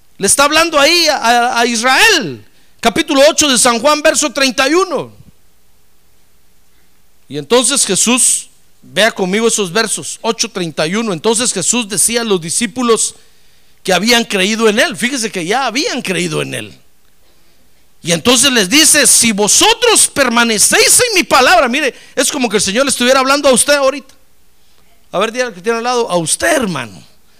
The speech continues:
A usted le está hablando el Señor ahorita, ponga atención. "Si vosotros permanecéis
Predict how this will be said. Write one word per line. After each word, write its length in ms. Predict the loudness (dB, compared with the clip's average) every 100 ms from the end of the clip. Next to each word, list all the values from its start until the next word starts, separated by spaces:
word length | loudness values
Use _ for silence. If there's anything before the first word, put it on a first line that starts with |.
| -20 -20 -20 -20 -20 -12
A 100 | -6
usted 320 | -4 -2 0 2
le 60 |
está 160 | 2 2
hablando 260 | 0 0
el 80 | 0
Señor 260 | 0 2 2
ahorita, 420 | 4 2 -2 -2
ponga 180 | 0 0
atención. 680 | 0 0 2 0 -2 -8 -14 -20 -20 -20 -20 -20 -20 -20 -20 -20 -20 -20 -20 -20 -20 -20 -20 -20 -20 -20 -20 -20 -20 -16
"Si 320 | -2 2 2
vosotros 760 | 4 4 4 4 4 4 2 2
permanecéis 1040 | 2 2 2 2 2 2 2 4 4 4